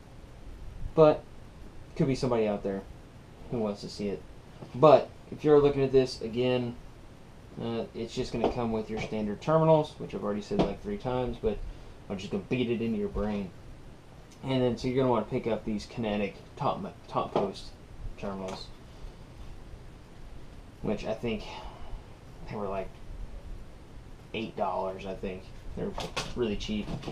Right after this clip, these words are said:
They're worth the money. You may be able to pick up some cheaper. If not, it did come with these bolts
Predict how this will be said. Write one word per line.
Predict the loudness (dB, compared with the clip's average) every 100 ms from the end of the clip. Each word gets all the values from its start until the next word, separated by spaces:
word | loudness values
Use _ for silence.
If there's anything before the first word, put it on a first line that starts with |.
| -8 0
They're | 2
worth | 4 2
the | 0
money. | 0 0 -2 -4 -8 -8 -10 -8 0 0 0
You | 4
may | 8
be | 10 10
able | 8
to |
pick | 2
up | 0 0
some | -2
cheaper. | -2 -2 0 -2 -2 -6
If | -6 -4
not, | 0 2 0 -2 -6 -12 -8
it | 0
did | 2 0 -2 -4
come | 0 0
with | 0
these | 2 4 4 2 -4 -10 -12 -12 -14 -14 -14 -14 -14 -12 0
bolts | 4 4 2 -6